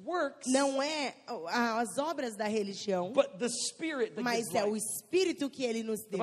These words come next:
Speaker 1: Bible says the spirit gives life.
Speaker 2: A Bíblia diz que o espírito dá vida.
Speaker 1: And so this side of the
Speaker 2: Então,
Speaker 1: dam,
Speaker 2: esse lado da represa,
Speaker 1: the river that's always flowing,
Speaker 2: o rio que está sempre fluindo,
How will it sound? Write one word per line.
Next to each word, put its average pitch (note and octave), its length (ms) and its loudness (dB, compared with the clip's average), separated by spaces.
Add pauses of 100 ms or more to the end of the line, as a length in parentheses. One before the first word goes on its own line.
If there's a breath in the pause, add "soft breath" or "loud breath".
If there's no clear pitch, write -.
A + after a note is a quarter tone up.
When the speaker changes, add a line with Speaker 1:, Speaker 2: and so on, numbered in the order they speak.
Speaker 1:
Bible B3 80 0
says A#3+ 140 -6
the A3 100 -12
spirit E4+ 880 4
gives F#3+ 220 -2
life. E3+ 360 2
Speaker 2:
A A#3 120 -4
Bíblia C4+ 280 -2
diz B3+ 240 -4
que C#4 120 -2
o B3+ 40 4
espírito D4 720 0
dá G#3+ 140 0
vida. E3+ 380 -8
Speaker 1:
And - 80 -6
so A3+ 180 -6 (160)
this E4+ 160 -10 (120)
side A3+ 340 8
of G3 100 4
the G#3 100 0
Speaker 2:
Então, G#3 420 4
Speaker 1:
dam, - 20 -14 (180 loud breath)
Speaker 2:
esse D4 380 4
lado B3 260 -2
da A3 140 2
represa, G#3+ 800 0
Speaker 1:
the B3 80 -12
river D4+ 340 4
that's B3+ 180 4
always E4+ 440 4
flowing, A#3+ 420 6
Speaker 2:
o B3 60 2
rio C4+ 200 4
que C4+ 120 -4
está B3 260 -6 (100)
sempre D#4 380 2
fluindo, A#3 640 -2